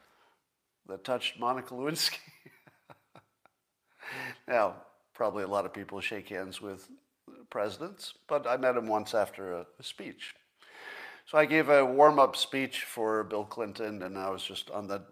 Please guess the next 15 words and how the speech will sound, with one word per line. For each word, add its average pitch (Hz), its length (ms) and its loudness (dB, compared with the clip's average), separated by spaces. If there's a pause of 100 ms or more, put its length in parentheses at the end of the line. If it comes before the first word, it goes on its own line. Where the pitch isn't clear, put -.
(100)
the 95 140 -10 (460)
dais, 107 640 -2
do 127 80 -12
you 120 80 -10
call 139 220 -2
it? - 140 -14 (440)
And, 82 340 -8
uh, 85 240 -4
he 117 80 -14
went 110 200 -6
down 95 220 -2
and 90 80 -12
shook - 240 -10
everybody's 92 380 -8
hands, 87 440 -10